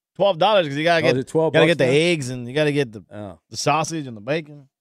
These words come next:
Speaker 2: You gotta get
Speaker 1: You
Speaker 2: the
Speaker 1: know.
Speaker 2: potatoes on the side.
Speaker 1: Yeah.
Speaker 2: Yeah, the whole thing. I got you.
Speaker 1: All
Speaker 2: I
Speaker 1: right,
Speaker 2: got
Speaker 1: so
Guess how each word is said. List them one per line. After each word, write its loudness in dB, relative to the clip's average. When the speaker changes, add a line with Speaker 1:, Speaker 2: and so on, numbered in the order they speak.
Speaker 2:
You -14
gotta -10
get -8
Speaker 1:
You -
Speaker 2:
the 0
Speaker 1:
know. 0
Speaker 2:
potatoes -6
on -14
the -18
side. -8
Speaker 1:
Yeah. 0
Speaker 2:
Yeah, -16
the -20
whole -20
thing. -20
I -20
got -20
you. -20
Speaker 1:
All -2
Speaker 2:
I 4
Speaker 1:
right, 4
Speaker 2:
got -10
Speaker 1:
so 6